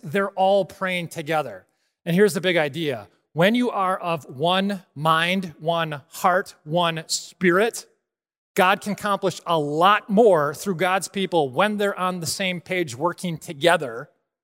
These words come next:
than when there's division in the church and there's conflicting goals and stuff like that.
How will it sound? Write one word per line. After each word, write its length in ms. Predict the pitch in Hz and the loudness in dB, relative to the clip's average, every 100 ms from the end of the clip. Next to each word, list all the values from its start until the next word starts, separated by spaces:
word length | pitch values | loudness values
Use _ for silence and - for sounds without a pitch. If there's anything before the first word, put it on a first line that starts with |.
| _ _ | _ _
than 300 | 214 180 180 | -4 0 0
when 140 | 175 175 | -2 -2
there's 260 | 175 147 | -4 -6
division 680 | 117 170 156 165 180 165 170 - | -4 -2 -2 -2 -4 -6 -10 -10
in 120 | 165 | -8
the 80 | 170 | -8
church 440 | - 175 160 - - | -6 -4 -4 -6 -4
and 180 | 151 147 | -2 -2
there's 160 | 143 | -8
conflicting 800 | - 160 - 190 - 190 165 165 | -8 -10 -2 -2 -2 -8 -6 -6
goals 400 | 147 151 151 - - _ - | -4 -2 -4 -6 -12 _ -14
and 120 | 165 | -8
stuff 320 | - 165 - | 0 0 0
like 220 | 151 135 | -6 -2
that. 220 | 165 123 | -2 -2